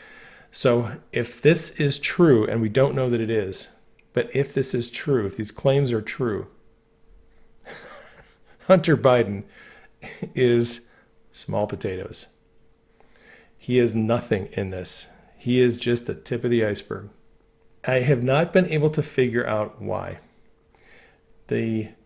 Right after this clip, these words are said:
corporate media and social media are willing to torch their platforms and their reputations to cover for the crimes of Hunter Biden. It doesn't make any sense.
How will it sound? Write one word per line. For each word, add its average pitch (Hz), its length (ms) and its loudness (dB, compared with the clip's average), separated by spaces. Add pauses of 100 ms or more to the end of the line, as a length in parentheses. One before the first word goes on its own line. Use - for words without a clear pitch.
(140)
corporate 156 460 4
media 117 460 2 (340)
and 113 160 -6
social 156 480 0
media 104 480 -4 (320)
are 120 120 -2
willing 127 380 2
to 123 140 -6
torch - 560 0
their 120 120 2
platforms 113 600 -2
and 110 100 -2
their 110 80 -2
reputations 104 800 -6 (320)
to - 80 -10
cover 139 340 2
for 143 160 2
the 139 160 2 (160)
crimes 101 540 0
of 110 180 -10
Hunter 107 260 -6
Biden. 95 360 -6 (100)
It 113 80 -8
doesn't 117 260 -2
make 107 200 -8
any 98 120 -8
sense. - 440 -10